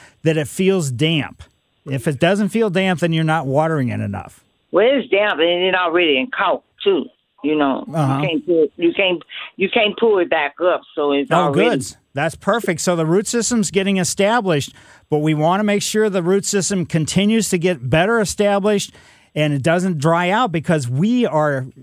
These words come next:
Speaker 1: in the ground and the air and wind and everything else is drying out anything, especially newly installed anything, whether it's sod, whether it's a plant, whether, it doesn't matter what it is.
Speaker 2: So how long do you think I should keep watering it?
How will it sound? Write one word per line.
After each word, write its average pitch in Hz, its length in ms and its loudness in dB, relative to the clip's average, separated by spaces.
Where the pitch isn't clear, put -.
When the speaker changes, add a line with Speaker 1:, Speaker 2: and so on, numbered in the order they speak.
Speaker 1:
in 147 240 -4
the 135 120 -2
ground 185 500 0
and 147 120 2
the 156 160 0
air 214 240 2
and 131 300 0
wind 202 300 0
and 143 100 0
everything 165 340 -2
else 180 220 -2
is 139 140 -2
drying 151 340 0
out 139 180 0
anything, 165 460 0
especially 190 640 0
newly 202 360 2
installed 165 600 0
anything, 160 600 -2
whether 151 260 2
it's 135 120 -2
sod, 196 460 2
whether 151 260 0
it's 123 100 -4
a 127 80 -4
plant, 185 420 0
whether, 139 380 0
it 127 240 -10
doesn't 170 300 0
matter 170 260 0
what 147 220 0
it 113 120 -6
is. - 320 -20
Speaker 2:
So - 80 2
how 202 160 0
long 175 220 2
do 175 60 -2
you 170 120 -8
think 160 160 2
I 151 100 0
should - 220 -10
keep 143 160 -4
watering 127 360 0
it? - 60 -12